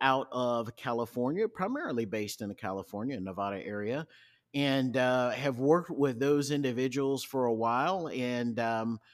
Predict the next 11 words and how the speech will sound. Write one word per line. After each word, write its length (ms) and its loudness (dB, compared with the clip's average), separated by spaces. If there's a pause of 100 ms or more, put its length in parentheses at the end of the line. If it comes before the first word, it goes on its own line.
(300)
they, 280 6
at 260 -2
the 100 -6
time, 680 -2
about 340 -2
a 40 -2
year 240 0
or 80 0
so 280 2
ago, 440 0 (480)
uh, 360 2